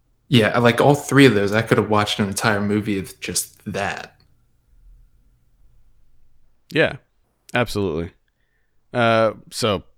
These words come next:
Speaker 2: uh, definitely see Human Surge. I don't,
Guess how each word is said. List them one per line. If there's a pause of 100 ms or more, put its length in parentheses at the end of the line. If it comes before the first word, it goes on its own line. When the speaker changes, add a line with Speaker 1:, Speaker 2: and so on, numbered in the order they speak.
(760)
Speaker 2:
uh,
definitely
see
Human
Surge.
I
don't,